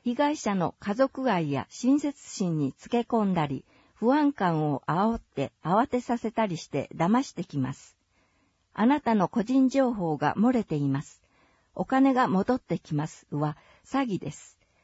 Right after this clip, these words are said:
警察へ連絡しましょう。留守番電話設定で撃退。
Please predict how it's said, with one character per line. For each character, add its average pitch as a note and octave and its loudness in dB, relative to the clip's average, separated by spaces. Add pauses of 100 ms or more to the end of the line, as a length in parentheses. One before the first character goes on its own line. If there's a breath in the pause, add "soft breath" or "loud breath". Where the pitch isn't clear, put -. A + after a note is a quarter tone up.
(160)
警 C#4 2
察 B3+ -4
へ A3 -2
連 G3+ 2
絡 G#3+ -2
し - -8
ま E3 0
し - -6
ょ - -4 (1300)
う。 F3+ -10
留 A#3 2
守 C4 -8
番 C4+ 2
電 C4 4
話 C4+ 2
設 C4+ -2
定 F#3 0
で - -2
撃 - -4
退。 D#3 -4